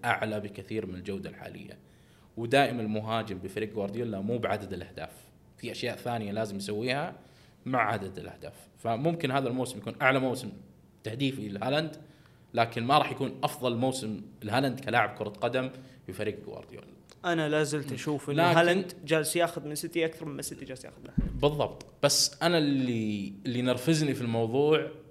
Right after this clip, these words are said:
Speaker 1: الناس اللي تمشي مع الهبة.
Speaker 2: مهم.
Speaker 1: إذا قالوا هالاند والله ما هو كويس السيتي، قالوا ما هو كويس وما يعرف يناول وما يعرف يمرر،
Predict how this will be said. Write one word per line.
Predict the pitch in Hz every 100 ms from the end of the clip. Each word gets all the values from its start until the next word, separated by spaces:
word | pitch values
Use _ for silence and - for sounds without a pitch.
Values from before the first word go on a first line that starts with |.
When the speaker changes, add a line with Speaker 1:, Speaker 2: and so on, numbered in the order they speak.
| - - - - - - -
Speaker 1:
الناس | 120 147 156 143
اللي | 139 139 147 151 143
تمشي | - 147 135
مع | 120
الهبة. | 104 104 87 - - - -
Speaker 2:
مهم. | 117 127 - - - - - - -
Speaker 1:
إذا | 113 120
قالوا | 151 139 127
هالاند | 135 117
والله | 110 117 117
ما | 123
هو | 131 120
كويس | - 123 113
السيتي، | 123 - 135
قالوا | 117 110 104
ما | 98
هو | 98
كويس | - - - - - _ - - - -
وما | 107 120 123
يعرف | 104 113 -
يناول | 104 107 92 92
وما | 120
يعرف | 110 110
يمرر، | 110 101 98 -